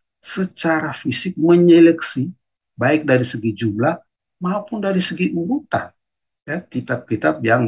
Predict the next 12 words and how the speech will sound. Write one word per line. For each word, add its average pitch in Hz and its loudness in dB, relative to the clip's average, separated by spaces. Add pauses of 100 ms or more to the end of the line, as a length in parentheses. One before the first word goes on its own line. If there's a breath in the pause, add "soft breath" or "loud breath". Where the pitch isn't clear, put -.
mereka 95 -4
akui - -8
sebagai - -12
kitab - -14
suci. - -14 (560)
Jadi 143 -8 (640)
pemilihan 196 -2 (320)
material 113 -2
atau - -8
bentuk 135 -2
kodeks - -8 (320)
juga 143 -6